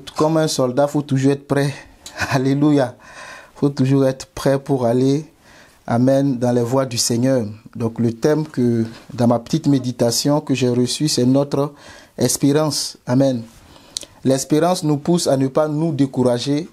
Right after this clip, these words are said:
à ne pas abandonner, car nous avons un but à atteindre. Amen. Quelqu'un qui a de l'espérance, c'est quelqu'un qui croit à une chose qu'elle est certaine. Et c'est d'ailleurs la définition même de la foi.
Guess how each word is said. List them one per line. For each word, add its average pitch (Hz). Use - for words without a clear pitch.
à 131
ne 127
pas 160
abandonner, 127
car 147
nous 147
avons 131
un 143
but 139
à 120
atteindre. 123
Amen. 123
Quelqu'un 120
qui 165
a 147
de 135
l'espérance, 135
c'est -
quelqu'un 139
qui 139
croit 156
à 139
une 151
chose 151
qu'elle 147
est 131
certaine. 151
Et -
c'est 135
d'ailleurs 156
la 143
définition 131
même 156
de 131
la 120
foi. 143